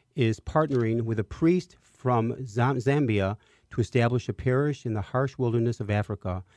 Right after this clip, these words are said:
A film entitled Labor of Love, documenting this partnership, premiered at the Pickwick Theater in Park Ridge. Now, there's a place, uh, a landmark in Park Ridge, the Pickwick Theater, last September.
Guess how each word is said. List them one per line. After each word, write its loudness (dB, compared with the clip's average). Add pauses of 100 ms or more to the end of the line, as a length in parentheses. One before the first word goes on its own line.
(200)
A -2
film 4
entitled 2
Labor 4
of 0
Love, 2 (460)
documenting 2
this -6
partnership, -4
premiered 0 (340)
at -4
the 0
Pickwick 2
Theater 4
in 2
Park 0
Ridge. 2
Now, 0
there's 0
a -4
place, -10
uh, -10 (120)
a -10
landmark -2
in -4
Park -6
Ridge, 0 (420)
the -20
Pickwick 0
Theater, 2
last 2
September. -2